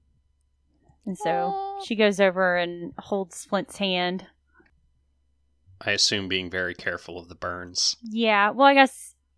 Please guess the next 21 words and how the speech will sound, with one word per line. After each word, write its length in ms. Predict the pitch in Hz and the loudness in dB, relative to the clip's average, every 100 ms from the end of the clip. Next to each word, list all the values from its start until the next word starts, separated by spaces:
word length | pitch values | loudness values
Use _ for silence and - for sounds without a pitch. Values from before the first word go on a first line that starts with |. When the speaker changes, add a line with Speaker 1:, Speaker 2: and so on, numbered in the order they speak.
| _ _ - | _ _ -14
Speaker 1:
just 320 | 196 196 - - | -10 -10 -6 0
putting 240 | 220 190 | 0 2
her 120 | 190 | -2
hand 380 | 175 180 170 170 | -2 -2 0 0
on, 300 | 160 165 156 | -2 -4 -4
like, 200 | 160 160 | -4 -4
his 160 | 185 - | -8 -4
forearm 380 | 175 170 165 | 0 2 2
or 80 | 165 | -2
something 320 | 165 165 170 | -4 -6 -4
like 180 | 160 160 | -6 -4
that 300 | - 165 165 - - _ _ _ _ - | 2 4 2 -2 -20 _ _ _ _ -8
and 140 | 190 | -6
just 160 | 180 - | -4 -2
patting 380 | 196 170 175 175 | 0 0 0 -2
it. 160 | 175 - 233 _ _ _ _ _ _ _ _ _ _ _ - | -2 -4 -18 _ _ _ _ _ _ _ _ _ _ _ 2
Speaker 2:
I'm 40 | 302 | 2
just 220 | 320 - | 4 4
imagining 420 | 254 247 240 285 | 4 4 4 6
him 140 | 269 220 | 6 6
hol-, 320 | 247 214 240 | 4 2 -2